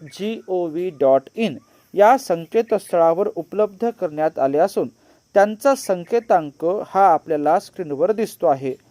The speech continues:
हे पृष्ठांकन डिजिटल स्वाक्षरीने साक्षांकित करून काढण्यात येत आहे.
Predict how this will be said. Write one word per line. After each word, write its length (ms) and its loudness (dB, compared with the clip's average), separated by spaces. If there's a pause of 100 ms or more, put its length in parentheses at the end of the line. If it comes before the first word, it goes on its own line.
(340)
हे 60 2
पृष्ठांकन 680 0 (400)
डिजिटल 640 2
स्वाक्षरीने 760 -2
साक्षांकित 720 -4 (120)
करून 200 2 (400)
काढण्यात 540 2 (280)
येत 240 0
आहे. 260 2